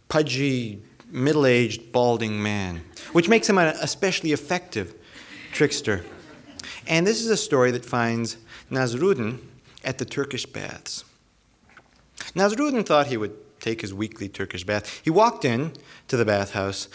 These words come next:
where the attendant saw him, and he was dressed like a bum. So the attendant threw a towel to him and said, "You there, Nasruddin, last, uh, door on the left. It's the one I haven't cleaned yet. Go, go."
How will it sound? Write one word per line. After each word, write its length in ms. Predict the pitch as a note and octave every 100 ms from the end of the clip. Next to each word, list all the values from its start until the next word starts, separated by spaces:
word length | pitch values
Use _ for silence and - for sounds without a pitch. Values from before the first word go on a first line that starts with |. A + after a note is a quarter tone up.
| -
where 100 | C3
the 100 | C#3
attendant 420 | C#3+ A3 A3+ F#3+
saw 240 | - D#3
him, 440 | C#3+ C3+ B2 B2 - - - - - -
and 80 | B2
he 60 | C3
was 180 | C3+
dressed 540 | C3 G3+ A3 C3 - - - -
like 200 | - G2+
a 40 | G2+
bum. 380 | G2+ G2+ F2+ E2+ - _ - -
So 120 | -
the 100 | C#3
attendant 340 | C3+ F#3 G3+ E3
threw 160 | A#3
a 40 | A3
towel 300 | G#3 F3+ E3
to 60 |
him 60 | D#3+
and 80 | C#3+
said, 160 | D3+
"You 140 | F#3+ C#4
there, 180 | A#3 F3+
Nasruddin, 560 | F3+ F3+ A#3 G#3 C3 - - - - - - _ -
last, 400 | D3+ E3 E3 D#3+
uh, 160 | C3
door 200 | A#2 C3+
on 120 | C3+ B2
the 100 | A2+
left. 400 | G#2 F#2 - -
It's 220 | - A#2 -
the 120 | B2
one 140 | B2+
I 60 | A#2+
haven't 240 | A#2+ A2+
cleaned 280 | - A#2+ G#2+
yet. 220 | F#2 F2
Go, 180 | C#3+ B2
go." 280 | A#2+ G#2+